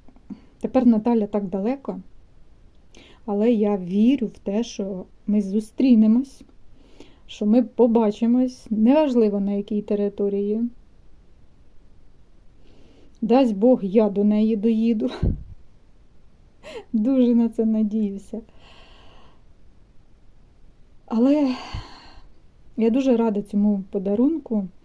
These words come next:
Я дуже рада, м, тим позитивним емоціям, які Наталя в мені зараз розбудила.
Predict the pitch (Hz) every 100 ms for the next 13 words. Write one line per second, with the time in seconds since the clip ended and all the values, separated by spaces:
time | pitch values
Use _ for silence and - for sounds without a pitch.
0 | - - - - - - - - 190 196
1 | 208 208 233 214 208 214 190 202 196 175
2 | - - - - - - - - - -
3 | - - - 196 196 196 196 196 190 190
4 | 208 220 233 220 214 202 233 240 202 190
5 | 196 220 226 220 196 185 190 180 - -
6 | - - - - 226 233 226 - - -
7 | - - - - - - - - - -
8 | - - 247 202 196 220 208 185 175 190
9 | 196 208 240 254 247 226 208 190 214 214
10 | 190 175 - - 214 220 208 190 208 226
11 | 302 240 185